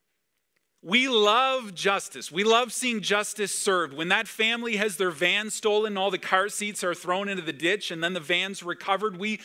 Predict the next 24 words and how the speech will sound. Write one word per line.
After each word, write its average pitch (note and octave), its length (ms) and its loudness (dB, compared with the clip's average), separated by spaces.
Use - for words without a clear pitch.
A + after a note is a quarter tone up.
we G3+ 200 0
want G#3 240 2
to G3 40 0
see F#3 200 -4
justice E3+ 760 0
served F#3+ 560 0
for E3 220 -6
that D3+ 200 2
family. C#3 520 -6
We C4 180 2
love A#3 480 4
justice. D3 680 -4
We G#3+ 200 -2
preach D4 500 -2
justice E3 680 -2
until E3 360 -2
we're F3 280 0
the E3 100 -4
ones C#3 380 -4
who C#3 80 -10
have A#2+ 120 -12
committed B2+ 320 -10
the A2 140 -14
injustice. - 720 -16